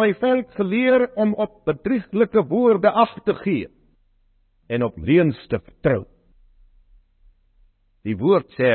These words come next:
vir my, jy moenie die mens vertrou nie. Jy moet 'n prins nie vertrou nie. Jy moet 'n edele, 'n koning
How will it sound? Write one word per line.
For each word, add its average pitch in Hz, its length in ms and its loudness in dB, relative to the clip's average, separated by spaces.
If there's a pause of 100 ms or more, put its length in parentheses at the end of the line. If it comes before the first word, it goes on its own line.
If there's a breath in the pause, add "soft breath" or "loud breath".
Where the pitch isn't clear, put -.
vir 101 140 -6
my, 104 160 0 (520)
jy 151 160 0
moenie 233 280 2
die 226 120 0
mens 226 380 4
vertrou 240 400 2
nie. 233 240 0 (1600)
Jy 214 100 4
moet 254 200 2
'n - 140 -2
prins 294 420 -2
nie 208 200 -4
vertrou 233 500 -4
nie. 233 260 -4 (800)
Jy 254 160 4
moet 269 180 0
'n 269 100 2
edele, 269 640 2
'n 226 140 -6
koning 277 500 0